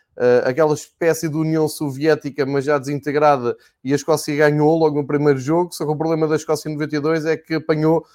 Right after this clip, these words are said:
só com a Alemanha e com a Holanda <laughs> assim de seguida, embora com, com a Alemanha perdeu,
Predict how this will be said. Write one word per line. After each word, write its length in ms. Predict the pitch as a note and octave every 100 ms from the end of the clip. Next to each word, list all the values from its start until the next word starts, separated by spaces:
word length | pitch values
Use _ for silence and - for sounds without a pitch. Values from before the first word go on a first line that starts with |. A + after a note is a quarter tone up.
| _
só 480 | - - E3+ E3+ F3 - _ _
com 100 | -
a 60 | D#3
Alemanha 520 | D3+ D#3 D#3+ D#3+ D#3+
e 60 | D3+
com 140 | D#3+
a 80 | D#3
Holanda 520 | D3+ D#3 D#3+ D#3 - -
<laughs> 80 | _ _ _ -
assim 420 | C#3+ C#3+ E3 D#3+
de 60 | -
seguida, 480 | C#3 D#3 E3+ F3+
embora 380 | D#3 B2+ C#3+ C#3+
com, 520 | C3+ D3 C#3 C3 B2+ _ _ _
com 100 | C#3+
a 20 |
Alemanha 320 | D3 D3+ D3+
perdeu, 880 | C#3+ D3+ C#3+ D3 C#3+ C3 A#2+ A2+ A2